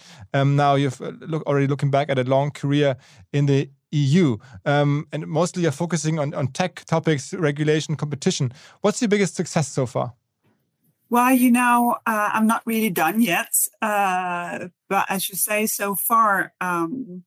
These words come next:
Speaker 2: uh, if I can tell you an, an anecdote, um, I was, uh, I was in a cafe here in Brussels, uh, with my youngest daughter, and, uh, when we're leaving, there's a woman who's stopping us, and she's, she's addressing my daughter, and she says, "You can be really proud of your mom."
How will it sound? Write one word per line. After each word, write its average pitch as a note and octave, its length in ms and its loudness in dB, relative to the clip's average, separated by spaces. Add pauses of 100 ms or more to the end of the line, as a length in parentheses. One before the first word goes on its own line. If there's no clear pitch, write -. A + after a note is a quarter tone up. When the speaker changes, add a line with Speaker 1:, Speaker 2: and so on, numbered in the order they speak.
(1400)
Speaker 2:
uh, E3 160 -4
if - 160 -2
I A#3 80 0
can A#3+ 180 2
tell A#3+ 220 0
you A3+ 160 0
an, F#3 160 0
an F3+ 300 -2
anecdote, F3+ 640 -2 (260)
um, E3 480 -2 (680)
I F#3 180 0
was, F#3 340 0
uh, F3 400 0
I F3+ 100 0
was F#3 180 -2
in F#3 80 -4
a F#3 60 -2
cafe F3+ 520 -2
here F3+ 160 -4
in E3 140 2
Brussels, F3 640 -2
uh, E3 240 -4
with E3 160 -4
my E3 80 -2
youngest E3 460 0
daughter, A3 520 0
and, F3 360 -4
uh, F3 140 -4
when F3 220 -2
we're E3+ 140 -2
leaving, G3 600 0 (380)
there's G3 220 0
a G3+ 60 -8
woman G#3 240 2
who's F#3+ 180 0
stopping G#3 420 0
us, - 400 -4
and - 280 -6
she's, - 640 -4
she's E3+ 240 -2
addressing F3+ 500 -2
my D#3 140 2
daughter, G3 320 0
and E3 280 -2
she - 140 -12
says, E3 300 -6
"You G#3+ 80 -12
can A3+ 160 -2
be G#3+ 100 -4
really G3+ 300 -2
proud G3 280 -2
of F3+ 120 -4
your F#3 120 -2
mom." G3 400 -2